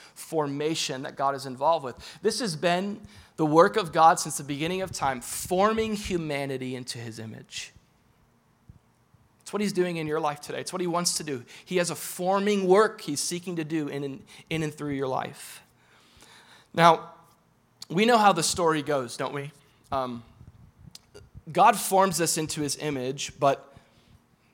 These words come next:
sin has marred the image of God in our lives. Hasn't removed the image of God, but, but it's a lot like, it's been described as like putting graffiti on the Mona Lisa. It, it's,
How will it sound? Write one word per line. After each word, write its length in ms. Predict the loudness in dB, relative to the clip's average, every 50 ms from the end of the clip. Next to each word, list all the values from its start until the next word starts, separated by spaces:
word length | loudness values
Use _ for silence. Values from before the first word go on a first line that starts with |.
| _ _ _ _ _ _ _ -20 _ _ _ -20 _ _ _ -20 -20 _ _ _ _ _ _ _ _ -4
sin 640 | 0 2 4 4 4 4 4 2 2 0 -4 -8 -10 -12 -16 -20 _ _ _ _ _ _ _ _ _ _ _ _ _ _ _ -20 _ -20 -20 _ -10
has 240 | -4 -4 -4 -4 -4
marred 680 | -6 -6 -4 0 4 6 6 6 6 6 4 0 -4
the 140 | -4 -4 -4
image 260 | -4 -6 -8 -8 -8
of 120 | -10 -10 -6
God 240 | -4 -2 -2 -4
in 80 | -4 -6
our 100 | -8 -6
lives. 680 | -6 -6 -6 -8 -8 -12 -16 -12 -10 -10 -8 -10 -10 -14 _ _ _ _ _ _ _ _ _ -20 -14 -6
Hasn't 260 | -4 -4 -4 -4 -2
removed 480 | -2 -2 -2 0 0 0 0 0 -2
the 120 | -6 -8 -6
image 240 | -6 -8 -8 -10 -12
of 120 | -12 -8
God, 280 | -4 -4 -2 -2 -4 -6 -12 _ _ _ _ _ _ _ _ _ _ _ _ -4
but, 160 | -2 -2 0
but 100 | 0 -2
it's 140 | -2 -2 -4
a 80 | 0 2
lot 220 | 4 4 4 4
like, 200 | 2 2 2 0 -12 -20 _ -20 -14 -12
it's 140 | -8 -8 -6
been 120 | -6 -6
described 380 | -6 -6 -4 0 0 0 0 -2
as 100 | -2 -4
like 120 | -4 -4 -6 -12 _ _ _ _ _ _ _ -10
putting 240 | -8 -6 -4 -4 -2
graffiti 520 | -2 -4 -4 -4 -2 -2 -2 0 0 0
on 120 | -2 -2 -2
the 60 | -4
Mona 260 | -4 -4 -4 -4 -4
Lisa. 420 | -4 -6 -6 -6 -4 -6 -6 -8 -12 -18 _ _ _ _ _ _ _ _ _ _ _ _ _ _ _ _ _ _ _ _ _
It, 120 | -4 -4 -2 -2
it's, 240 | -4 -4 -4 -8